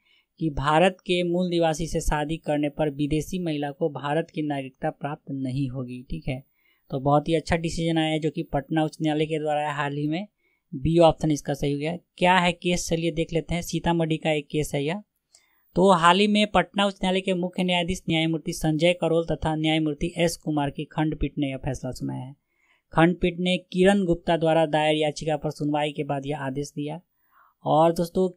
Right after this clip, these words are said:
किरण गुप्ता नेपाल की रहने वाली हैं तथा वही की नागरिकता, नागरिक हैं, ठीक है, वह ने-, नेपाल की नागरिक हैं और उनका शादी जो होता है ये भारत के, भारत के मूल निवासी यानी भारत निवासी से होता है। और दोस्तों, उसके बाद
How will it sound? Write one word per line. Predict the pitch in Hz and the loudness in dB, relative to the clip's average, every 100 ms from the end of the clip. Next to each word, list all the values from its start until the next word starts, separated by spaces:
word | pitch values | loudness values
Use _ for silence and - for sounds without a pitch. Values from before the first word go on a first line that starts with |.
| - | -2
किरण | 180 202 202 | 2 4 2
गुप्ता | 190 - | 0 0
नेपाल | 190 180 175 165 | 2 2 2 0
की | 175 185 | 0 -2
रहने | 180 175 170 | 0 0 -2
वाली | 165 165 | -2 -4
हैं | 160 202 | -6 -8
तथा | - 147 165 165 196 - 151 | -10 -4 0 0 -2 -10 -6
वही | 165 165 208 | -2 0 0
की | 196 180 | -2 -2
नागरिकता, | 165 151 147 143 - 156 - - | 0 0 -2 -6 -4 -4 -4 -4
नागरिक | 156 147 147 - | -2 0 -4 -4
हैं, | 139 123 | -6 -4
ठीक | 202 180 | -6 -4
है, | |
वह | 147 147 | -2 -2
ने-, | 151 151 | -2 0
नेपाल | 151 147 170 | 0 4 2
की | 180 175 | 2 -2
नागरिक | 165 160 151 | -2 -2 -6
हैं | 160 180 _ _ _ _ - | -8 -10 _ _ _ _ 2
और | 156 170 | 4 4
उनका | - 180 170 202 | 2 0 2 0
शादी | - 175 185 | 2 0 0
जो | 185 | 0
होता | 175 165 | -2 0
है | 170 170 | -2 0
ये | 165 | 0
भारत | 143 147 156 - | 0 -2 -2 -4
के, | 156 147 156 | -4 -4 -6
भारत | 147 147 147 - | -2 0 0 -2
के | 165 | 0
मूल | 156 160 | 2 2
निवासी | 151 147 151 | 2 0 0
यानी | 151 | -2
भारत | 143 143 151 165 | 0 0 0 0
निवासी | 151 147 160 | 0 0 -4
से | - | -4
होता | 147 143 139 | -4 -4 -6
है। | 143 175 _ _ - - - | -8 -14 _ _ -20 -20 -2
और | 143 151 165 | 4 4 4
दोस्तों, | 165 - 180 185 185 | 2 0 2 4 4
उसके | 170 - 180 | 0 -2 2
बाद | 180 180 175 | 6 6 4